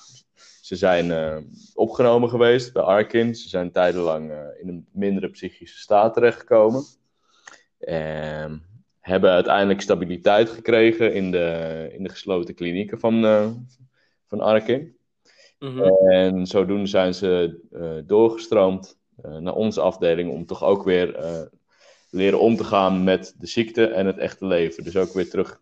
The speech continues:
Speaker 1: terug te gaan naar de maatschappij.
Speaker 2: Precies,
Speaker 1: Dat
Speaker 2: dus
Speaker 1: is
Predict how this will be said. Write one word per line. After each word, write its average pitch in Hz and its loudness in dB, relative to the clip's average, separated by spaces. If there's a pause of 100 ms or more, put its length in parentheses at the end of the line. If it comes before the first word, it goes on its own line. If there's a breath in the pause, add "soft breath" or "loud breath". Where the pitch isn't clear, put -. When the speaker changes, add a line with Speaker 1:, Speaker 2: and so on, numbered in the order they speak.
Speaker 1:
terug 113 0
te 101 -6
gaan 95 2
naar 92 2
de 90 -4
maatschappij. 85 -6 (1300)
Speaker 2:
Precies, - -10
Speaker 1:
Dat 180 0
Speaker 2:
dus 143 -6
Speaker 1:
is 82 -10